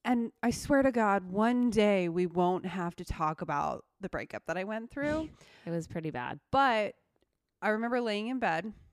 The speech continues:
Speaker 1: and I think, like, I had gotten, like, I don't know, like, an hour of sleep, and I called <laughs> you at, like, five thirty in the morning.
Speaker 2: Yeah.
Speaker 1: And I told you, like, I was like, "I'm so sick.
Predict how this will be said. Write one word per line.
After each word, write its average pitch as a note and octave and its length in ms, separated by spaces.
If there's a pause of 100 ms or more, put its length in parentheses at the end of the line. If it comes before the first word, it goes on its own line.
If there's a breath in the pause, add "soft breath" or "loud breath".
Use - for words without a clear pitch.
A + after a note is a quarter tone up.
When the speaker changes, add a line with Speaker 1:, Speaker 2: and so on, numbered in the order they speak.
(240)
Speaker 1:
and F#3+ 100
I F3+ 100
think, F3+ 280
like, D#3+ 240
I D#3+ 100
had D#3 140
gotten, D#3 240
like, D3 140
I - 160
don't C3+ 100
know, C3+ 120
like, D#3 160
an D#3 100
hour D#3 320
of D#3 100
sleep, - 460
and E3 120
I E3 120
called G3 440
<laughs> D3 140
you F3 180
at, D#3+ 200
like, D#3+ 180 (140)
five A3 340
thirty A#3 240
in G#3 140
the F3 40
morning. D#3+ 680
Speaker 2:
Yeah. D#3 240 (480 loud breath)
Speaker 1:
And G#3 100
I G3+ 80
told G#3+ 240
you, G#3+ 60
like, F#3 180 (1040)
I - 60
was F#3 80
like, F#3 100
"I'm F3+ 140
so F#3 240
sick. E3 340